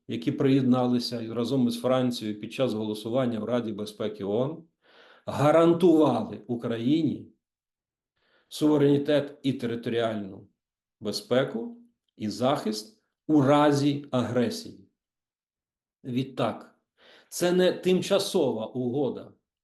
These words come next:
на боротьбу проти терористичної організації Ісламська Держава чи моніторинг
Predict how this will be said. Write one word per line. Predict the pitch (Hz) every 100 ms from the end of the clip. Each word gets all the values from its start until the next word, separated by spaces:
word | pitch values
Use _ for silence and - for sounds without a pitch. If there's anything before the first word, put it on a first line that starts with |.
| _ _ _ _ _
на | 127 131
боротьбу | 123 139 139 131 170
проти | - 123 120 113 101 - - _
терористичної | - 123 123 - 156 151 113 107
організації | 107 110 110 107 139 135 107
Ісламська | 92 110 113 107 104
Держава | 98 95 110 110 123 175 - _ _ _ _ _ _
чи | - - 180 208 247 247 - - _ _ _ _ _ _ _ _ -
моніторинг | 135 151 151 143 156 156 170 165